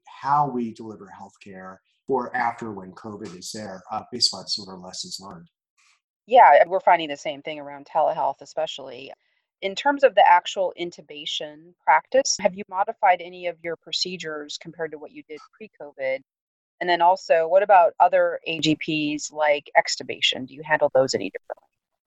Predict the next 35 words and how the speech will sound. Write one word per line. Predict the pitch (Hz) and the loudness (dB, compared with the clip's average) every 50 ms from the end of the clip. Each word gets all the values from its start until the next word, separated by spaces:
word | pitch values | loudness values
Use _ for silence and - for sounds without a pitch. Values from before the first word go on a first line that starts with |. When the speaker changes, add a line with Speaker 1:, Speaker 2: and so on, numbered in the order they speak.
| _ _ | _ _
Speaker 1:
Yeah, | 123 120 117 123 127 123 123 120 117 107 - - | -14 -10 -6 -4 -2 -2 -2 -2 -4 -6 -6 -4
that's | 143 147 151 151 | -2 -2 0 0
a | 156 135 | -2 -2
great | - - 139 135 127 127 | -2 0 0 0 -2 -2
question. | - 127 120 117 117 - - 110 104 | -2 -4 -4 -2 -2 -4 -6 -4 -4
So | - - - 175 165 165 160 156 - - _ _ _ _ _ - - | -2 -2 0 0 -2 -2 -4 -6 -8 -12 _ _ _ _ _ -2 -2
on | 165 165 | 0 0
a | 156 151 | -2 -4
personal | - - 170 170 165 - 165 151 135 | -6 -4 -4 -2 0 2 2 2 2
note, | 127 123 120 117 117 117 120 - - _ _ _ _ _ - | 0 -2 -8 -10 -12 -14 -16 -18 -20 _ _ _ _ _ 0
I | - 135 139 143 143 143 143 | 2 4 4 4 4 2 0
and | 139 139 135 127 123 120 117 117 | -2 -4 -6 -6 -8 -10 -10 -8
many | 131 139 139 135 127 | -8 -6 -6 -4 -6
other | 120 123 123 120 | -6 -6 -10 -14
anesthesiologists | 117 113 113 - - 120 113 - 117 107 107 107 110 110 117 113 - - - - | -14 -10 -8 -6 -6 -6 -8 -10 -10 -8 -8 -10 -10 -10 -6 -4 -2 -2 -4 -4
have | 113 107 107 104 98 _ _ _ _ _ _ _ _ - | -8 -12 -12 -14 -20 _ _ _ _ _ _ _ _ -16
switched | - - - 143 143 135 - - | -14 -10 -8 -6 -6 -4 -6 -6
from | - 127 117 113 110 107 104 107 - - | -6 -8 -8 -8 -8 -8 -12 -16 -16 -10
doing | - 131 123 123 120 117 | -8 -6 -6 -6 -6 -8
what | 113 113 110 117 | -12 -14 -14 -12
we | 117 110 110 | -14 -14 -14
call | - - 113 113 110 101 | -14 -12 -10 -10 -10 -10
a | |
modified | 95 98 98 110 113 - 120 117 113 113 123 _ _ | -10 -10 -10 -10 -10 -10 -12 -12 -12 -14 -18 _ _
rapid | 107 113 113 - - 107 | -16 -14 -14 -14 -16 -16
sequence | - - 117 - - 120 113 - 127 | -16 -16 -16 -14 -14 -10 -6 -6 -6
induction, | 120 117 120 123 123 - - 131 131 127 127 127 | -6 -6 -8 -6 -6 -8 -10 -10 -10 -12 -14 -12
where | 117 107 104 101 101 98 101 _ _ _ _ _ _ _ _ _ _ - | -12 -12 -12 -12 -14 -16 -20 _ _ _ _ _ _ _ _ _ _ -8
you | - 120 | -6 -6
would | 113 110 110 | -6 -6 -8
titrate | - - 123 117 110 - - 120 117 117 113 110 _ 113 | -10 -8 -8 -8 -8 -8 -10 -8 -8 -10 -10 -12 _ -16
your | 117 113 113 110 107 | -16 -14 -12 -12 -14
induction | 104 101 113 113 110 - - 113 | -14 -14 -16 -14 -12 -14 -14 -14
agent | 110 110 110 117 120 - | -14 -16 -16 -18 -18 -18
like | - - - | -20 -20 -20